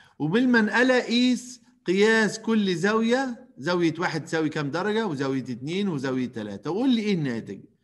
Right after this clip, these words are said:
إيه اللي هتلاحظه لما تيجي تقيس الزوايا واحد واتنين وتلاتة وأربعة؟ سوف تلاحظ شيء غريب جدا.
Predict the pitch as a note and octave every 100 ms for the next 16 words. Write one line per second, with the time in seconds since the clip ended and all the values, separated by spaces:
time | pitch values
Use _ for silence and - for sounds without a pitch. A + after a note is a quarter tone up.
0 | _ _ _ A3 C#4+ A#3 E3+ E3+ F3 D3
1 | C#3+ D#3+ D#3 D3 D3 F#3 D#3+ D#3+ D#3 F#3
2 | E3 D3 C3 D3 D3+ D#3+ C#3+ D3 C#3 B2+
3 | C3 C3 B2+ A2+ A#2+ A#2+ A2 G2+ G2 G2
4 | F#2 - _ _ _ _ _ - A3 G#3+
5 | G#3 A#3+ C#4 A#3+ F#3+ C4 A#3+ E3+ G3 A#3+
6 | E3+ B3 D#3+ C#3+